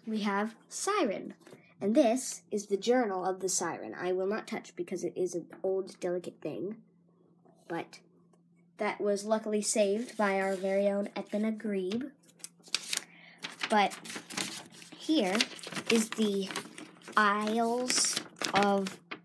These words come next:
Siren. This is the small, wet country across the sea. This is Siren, Star Island,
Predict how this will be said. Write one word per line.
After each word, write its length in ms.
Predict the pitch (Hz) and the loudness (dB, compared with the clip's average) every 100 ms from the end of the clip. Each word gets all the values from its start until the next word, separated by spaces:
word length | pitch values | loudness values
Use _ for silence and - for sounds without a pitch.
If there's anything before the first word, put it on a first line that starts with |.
| _ - - - | _ -10 -6 -6
Siren. 600 | - - 185 147 - - - - - - - - - - - - - - - _ _ _ - _ _ - - _ _ - | -4 -2 -2 -2 -2 -4 -4 -4 -6 -16 -20 -20 -20 -20 -20 -20 -20 -20 -20 _ _ _ -20 _ _ -4 -4 _ _ 0
This 280 | 190 190 | 0 2
is 540 | 208 190 185 180 180 - _ _ | 0 0 2 0 -4 -8 _ _
the 80 | - | -6
small, 540 | 175 - 190 190 190 180 | -4 0 0 2 2 0
wet 420 | 180 175 - - | 0 -2 -6 -14
country 560 | - 180 185 185 190 - | -6 -4 -4 -4 -4 -8
across 280 | - 196 190 | -12 -8 -8
the 180 | - 202 | -8 -6
sea. 460 | - 180 165 240 311 - - - - - - - - - - - - - - _ _ _ _ _ - | -4 0 2 2 0 -8 -20 -20 -4 -4 -4 -20 -20 -20 -20 -20 -20 -20 -20 _ _ _ _ _ -12
This 160 | 202 175 | -6 -4
is 300 | 175 - - _ - | -2 -4 -6 _ -2
Siren, 500 | - 180 180 190 208 - - _ _ _ - - - _ - _ | 0 0 0 -2 -4 -12 -20 _ _ _ -20 -20 -20 _ -20 _
Star 400 | - 196 202 220 | -6 0 2 2
Island, 460 | 196 190 196 220 | 2 2 2 0